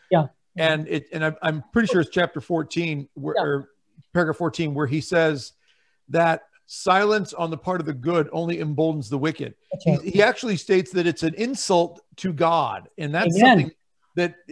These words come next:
Speaker 2: I just cannot emphasize enough. It's an insult to God to be quiet in the face of evil.
Speaker 1: Well
Speaker 2: You know,
Speaker 1: said.
Speaker 2: it is completely contrary to what we're, what we're wired for, because he says prior to that,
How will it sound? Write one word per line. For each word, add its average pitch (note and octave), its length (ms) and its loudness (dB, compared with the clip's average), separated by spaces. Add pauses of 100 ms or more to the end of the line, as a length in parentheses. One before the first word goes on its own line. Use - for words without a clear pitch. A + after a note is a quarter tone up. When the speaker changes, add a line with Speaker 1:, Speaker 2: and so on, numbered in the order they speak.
Speaker 2:
I F#3+ 60 -14
just F#3 320 -8
cannot G#3 380 0
emphasize E3 500 -2
enough. E3 220 0 (100)
It's E3 160 -4
an D3 160 -4
insult G#3+ 520 -2
to D#3 80 -6
God D#3+ 420 -4
to C3 80 -10
be C3 120 -4
quiet F#3 580 -4
in D#3 140 -8
the C3+ 60 -6
face D3+ 400 -8
of A#2+ 120 -8
evil. D3+ 440 -10 (640)
Speaker 1:
Well D#3 100 0
Speaker 2:
You D3 60 -2
know, D#3 100 2
Speaker 1:
said. G#3 120 0
Speaker 2:
it E3 100 0
is D#3 180 0
completely G#3 640 -2
contrary E3+ 800 -2
to E3+ 480 -2
what D3+ 320 -2
we're, D#3+ 280 -2
what D#3 260 -4
we're D#3 140 0
wired D#3+ 460 2
for, F#3+ 320 0
because D3+ 360 -2
he D3+ 180 -4
says D#3+ 340 -4
prior E3+ 320 -4
to C#3+ 80 -4
that, D3+ 300 0